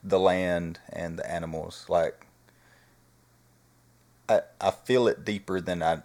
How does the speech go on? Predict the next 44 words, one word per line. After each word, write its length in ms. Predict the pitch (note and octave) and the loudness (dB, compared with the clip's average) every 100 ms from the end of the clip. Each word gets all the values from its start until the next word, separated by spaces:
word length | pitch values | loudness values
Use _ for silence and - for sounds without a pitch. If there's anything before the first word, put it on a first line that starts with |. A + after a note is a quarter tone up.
| - | -12
than 240 | F2+ F2+ | -6 -2
I 80 | E2 | -2
know. 240 | E2 F2 - - _ | 2 2 0 -6 _
It's, 220 | F2+ E2 - | -8 -8 -8
it's 280 | F#2 - | -10 -6
weird. 360 | A2 G#2 D2 - - - - - - - - | -4 -4 -6 -12 -20 -20 -20 -20 -18 -2 6
But, 380 | C#3 - - - _ - - _ | 8 8 2 -20 _ -20 -20 _
so 220 | - C#3 | 0 2
years 340 | B2+ D3+ F3+ A#2+ | 4 4 2 4
ago, 400 | A2+ G#2 G2 F#2+ _ - | 6 6 6 0 _ -8
before 400 | G2 - C#3 C#3+ | -6 2 6 6
we 140 | B2 A2+ | 6 2
moved 460 | G2+ G#2 G#2 F2+ | 2 2 0 0
away 240 | E2 F#2+ F2+ | 4 6 6
from 180 | - E2 | 2 -10
the 80 | |
farm, 460 | - F2 F2 E2 F#2 _ _ _ _ - | -2 2 2 0 -6 _ _ _ _ -4
um, 380 | F2+ F#2+ F#2+ F2+ | 2 4 4 2
so 120 | - | -2
it's 100 | G2+ | -2
been 140 | - G2 | -2 -2
at 80 | |
least 220 | F#2+ F#2+ - | -2 -4 -6
six 260 | C#2+ - | -8 -8
years. 240 | F#2 E2 - - _ _ G#2+ | -8 -8 -10 -20 _ _ -16
It's 120 | - | -12
been 160 | F#2+ - - | -14 -16 0
probably 220 | - E3+ | 6 6
two 160 | - B2 | 6 6
thousand 180 | A#2+ G#2 | 6 6
thirteen, 380 | A#2+ - A#2 A2+ | 2 0 -2 -2
two 100 | G#2+ | 0
thousand 200 | G#2+ G#2 | 0 2
fourteen 420 | A#2 E2 A2+ G#2+ | 0 0 -2 -4
is 100 | F#2+ | -4
when 120 | G2+ | -4
we 60 | F#2+ | -2
were 100 | F2+ | -4
hunting 260 | G2+ E2 | -4 -4
down 160 | D2 E2+ | -2 -2
there 120 | E2+ | -2
a 60 | E2+ | 0
lot. 280 | E2+ - - _ - - - - - - | 0 -2 -8 _ -20 -20 -20 -20 -18 -4
And 440 | A2 A2 G2 F2+ | 0 0 0 -4